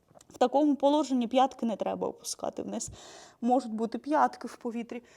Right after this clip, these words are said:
можуть бути зігнуті коліна, але спинка у нас рівна. Коли вже спина рівна, можна спробувати вирівняти ноги,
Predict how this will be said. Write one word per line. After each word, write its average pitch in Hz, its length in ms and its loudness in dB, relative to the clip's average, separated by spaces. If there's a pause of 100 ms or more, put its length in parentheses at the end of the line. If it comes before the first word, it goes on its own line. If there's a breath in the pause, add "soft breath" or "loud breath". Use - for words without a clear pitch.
(260 loud breath)
можуть 220 320 -2
бути 202 260 -8
зігнуті 262 480 -6
коліна, 254 460 -4 (960 loud breath)
але 214 240 0
спинка 262 560 0
у 233 60 2
нас 220 300 -4
рівна. 202 320 -8 (440 loud breath)
Коли 226 200 0
вже 247 220 -2
спина 269 460 0
рівна, 285 520 0 (260 loud breath)
можна 220 340 -6
спробувати 262 720 -6 (120)
вирівняти 277 680 -6
ноги, 226 540 -6